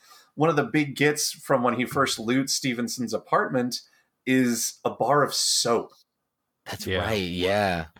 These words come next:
Speaker 3: <laughs> You ever seen a bar of soap this big?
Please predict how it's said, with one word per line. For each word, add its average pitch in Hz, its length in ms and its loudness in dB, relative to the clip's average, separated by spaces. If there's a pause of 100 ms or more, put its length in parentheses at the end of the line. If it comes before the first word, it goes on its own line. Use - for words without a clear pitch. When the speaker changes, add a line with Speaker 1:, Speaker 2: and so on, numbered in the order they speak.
(200)
Speaker 3:
<laughs> 117 60 -6 (840)
You 104 160 -2
ever 104 120 0
seen - 320 0
a 143 60 4
bar - 340 2
of 151 100 4
soap 135 320 2
this 143 180 0
big? 151 420 -4